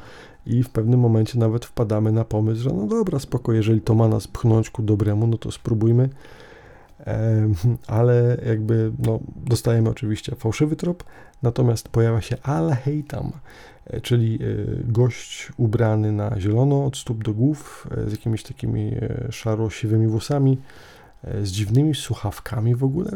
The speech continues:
które przykrywają dość mocno jego czaszkę z tyłu i uszy. Dookoła głowy, nie wiem, jakiś przyrząd, nie wiem, z cyborgiem czy coś. Em, pojawia się znikąd, wyjaśnia nam, że jesteśmy,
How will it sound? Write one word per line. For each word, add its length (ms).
które 240
przykrywają 640
dość 220
mocno 340
jego 560
czaszkę 440
z 120
tyłu 340
i 180
uszy. 400
Dookoła 420
głowy, 380
nie 80
wiem, 120
jakiś 240
przyrząd, 920
nie 60
wiem, 260
z 100
cyborgiem 600
czy 100
coś. 320
Em, 560
pojawia 300
się 140
znikąd, 760
wyjaśnia 680
nam, 380
że 120
jesteśmy, 580